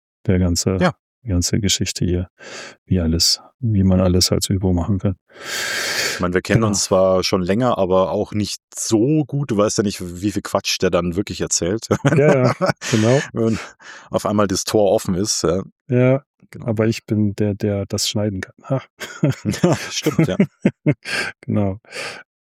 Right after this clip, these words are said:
Speaker 1: Ja, ich, äh, ich danke dir auf jeden Fall. War ein, war ein cooles Gespräch. War ein bisschen, bisschen sind wir hin und her gesprungen, aber
Speaker 2: Ja,
Speaker 1: ich,
Speaker 2: ich danke
Speaker 1: ich,
Speaker 2: dir
Speaker 1: ich
Speaker 2: für,
Speaker 1: denke,
Speaker 2: herzlich für die Einladung. Ja.
Speaker 1: Mhm. Gerne. Ja, und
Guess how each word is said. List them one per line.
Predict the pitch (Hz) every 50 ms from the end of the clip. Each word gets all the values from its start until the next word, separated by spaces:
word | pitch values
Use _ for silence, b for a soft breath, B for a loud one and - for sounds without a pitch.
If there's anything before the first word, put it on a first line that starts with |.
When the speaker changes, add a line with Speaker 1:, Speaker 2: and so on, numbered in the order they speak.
| _ _ _ _ _ _ _ _ _ -
Speaker 1:
Ja, | 110 104 95 90 -
ich, | - 123 - 147
äh, | 139 127 123 123
ich | 127 120
danke | - 131 127 127 120 120
dir | 110 110 107 107
auf | 104 104
jeden | 104 101 98
Fall. | 95 101 101 98 101 104 101
War | 104 104 101 101
ein, | 98 98 90 - _ _
war | - 117 104 98
ein | 98 101
cooles | - - 104 101 98 95 -
Gespräch. | - - - - - 117 110 113 110 - - -
War | 117 107 104 104
ein | 101
bisschen, | 101 104 - - - 104 104 104 - _ _ B B B B B B B B B B B _
bisschen | - 127 120 131 123
sind | 110 120 117 107 -
wir | 117
hin | 107 107 104 107
und | 104 -
her | 110 107 104
gesprungen, | 101 101 - - - - 104 104 107 104
aber | 95 92 92 92 87 87 - _ _ _ _ _ _ _ _ _ _ _ b b b b b b b
Speaker 2:
Ja, | 87 85 82 82 87 92 95
Speaker 1:
ich, | - 110 -
Speaker 2:
ich | -
danke | - 107 117 139
Speaker 1:
ich, | 160
Speaker 2:
dir | 147
Speaker 1:
ich | 123
Speaker 2:
für, | - 151
Speaker 1:
denke, | 143 147 123 139
Speaker 2:
herzlich | 135 127 127 127 - -
für | - 120
die | 127 110
Einladung. | 98 104 113 123 131 131 139 151 190 202 _ _ _ _ -
Ja. | 101 107 123 - _ _ -
Speaker 1:
Mhm. | 117 110 101 101 107 113 - _ _ _ _ _ _ _ _ _ _
Gerne. | - 107 107 104 101 98 95 98 - _ _ _ _ _
Ja, | - 120 117 110 110 107 110 101 _
und | - 123 110 104 101